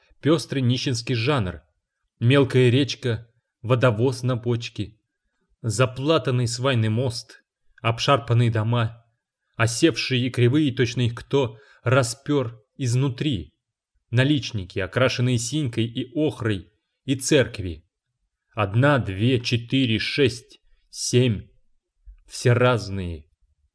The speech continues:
игрушечных стилей. Яркие, словно декорации из национального балета.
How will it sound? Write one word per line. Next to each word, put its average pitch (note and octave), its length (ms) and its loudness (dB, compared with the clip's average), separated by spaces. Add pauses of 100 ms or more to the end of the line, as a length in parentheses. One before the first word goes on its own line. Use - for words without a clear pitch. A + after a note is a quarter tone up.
игрушечных A#2+ 680 -2
стилей. G2 680 -6 (400)
Яркие, A2+ 720 0 (440)
словно C#3 380 -2
декорации B2 680 0
из A#2 180 -6
национального A#2 720 0
балета. A2 640 0